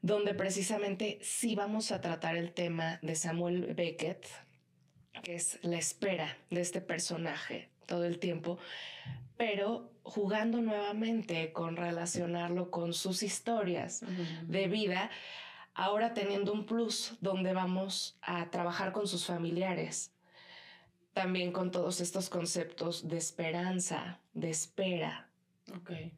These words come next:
Speaker 1: Porque a fin de cuentas, sus hijos, eh, sus padres
Speaker 2: Están
Speaker 1: están
Speaker 2: en,
Speaker 1: esperando.
Speaker 2: claro, están en la misma situa-, unos adentro y otros
Speaker 1: Exacto.
Speaker 2: afuera, ¿no? Ujú.
Speaker 1: Entonces, ¿cómo también jugamos con este tiempo, con,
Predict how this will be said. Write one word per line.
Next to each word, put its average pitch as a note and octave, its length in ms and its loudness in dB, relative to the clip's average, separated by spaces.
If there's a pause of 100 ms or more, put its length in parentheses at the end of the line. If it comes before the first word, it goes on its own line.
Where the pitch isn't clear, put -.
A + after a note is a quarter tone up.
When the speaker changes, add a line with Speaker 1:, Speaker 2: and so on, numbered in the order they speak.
(200)
Speaker 1:
Porque F3 600 2
a E3 60 0
fin F3+ 220 2
de F#3 120 2
cuentas, E3 520 -2
sus - 480 -2
hijos, - 540 -4 (500)
eh, F3+ 160 2
sus G3+ 340 0
padres E3+ 760 0 (400)
Speaker 2:
Están F3+ 180 0
Speaker 1:
están F3+ 220 2
Speaker 2:
en, F#3 40 4
Speaker 1:
esperando. E3 580 0
Speaker 2:
claro, F3 300 0
están E3 240 0
en E3+ 100 0
la D#3+ 120 0
misma D#3 340 -2
situa-, D3 300 -6
unos F3 280 0
adentro D#3 340 -2
y - 160 -6
otros - 280 -4 (240)
Speaker 1:
Exacto. E3+ 520 -2
Speaker 2:
afuera, D3+ 340 0
¿no? D3+ 180 -6
Ujú. F3 540 -6
Speaker 1:
Entonces, G#3 880 0 (360)
¿cómo B3+ 280 2
también G#3 340 2
jugamos F3+ 720 0
con F3 200 0
este F3 320 -2
tiempo, D#3 720 0
con, E3 420 -2